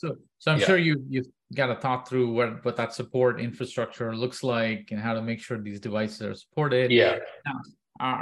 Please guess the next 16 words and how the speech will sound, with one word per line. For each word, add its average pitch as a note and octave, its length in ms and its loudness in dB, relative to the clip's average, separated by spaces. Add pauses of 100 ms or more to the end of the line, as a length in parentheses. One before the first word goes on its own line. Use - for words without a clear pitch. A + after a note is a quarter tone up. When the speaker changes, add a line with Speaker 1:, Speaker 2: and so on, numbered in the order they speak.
Speaker 1:
are E3+ 40 4
these F#3 300 6
devices D#3 640 2
leased F#3+ 500 0
or C3 160 0
owned D3+ 340 2
by G#2+ 360 -2
the G#2 320 -6 (460)
retailer? G#2 480 -6 (140)
What's, A#2 200 -8
what's - 380 -10
Speaker 2:
Yeah, D3 560 6 (140)
we D#3 100 8
offer F#3+ 240 8
both C3 260 6
options, A#2+ 480 0